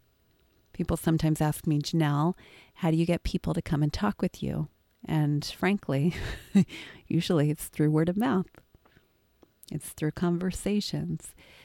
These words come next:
Sometimes I'll be spiritual and say it was Jesus,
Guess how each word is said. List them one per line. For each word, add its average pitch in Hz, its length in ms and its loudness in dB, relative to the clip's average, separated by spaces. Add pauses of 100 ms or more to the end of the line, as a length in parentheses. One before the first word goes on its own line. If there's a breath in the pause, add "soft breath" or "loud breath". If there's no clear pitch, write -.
(140 loud breath)
Sometimes 180 640 4
I'll 170 100 -2
be 160 140 0
spiritual 220 640 4
and 170 160 2
say 165 180 0
it 160 100 -2
was - 140 -4
Jesus, 190 800 -2